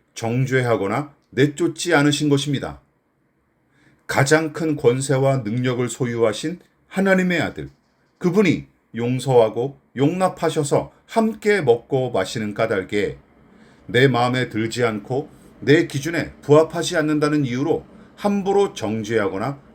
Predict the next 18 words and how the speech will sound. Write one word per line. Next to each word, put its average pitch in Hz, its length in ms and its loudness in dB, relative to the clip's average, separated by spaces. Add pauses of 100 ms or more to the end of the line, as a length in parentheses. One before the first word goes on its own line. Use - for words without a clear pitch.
쫓아낼 208 600 2
수 139 200 -2
없게 101 440 -4
된 104 220 -2
것입니다. 104 500 -4 (1700)
회장님이 143 600 4
너무나 117 600 -2
아끼는 98 580 -10
평사원인데 139 960 -2 (840)
과장이 131 680 2
싫다고 147 720 -6 (160)
함부로 185 540 0
내쫓을 139 600 -2
수 135 200 -2
없는 104 300 -2
것과 139 440 -2
같은 - 380 -4
이치죠. 98 480 -8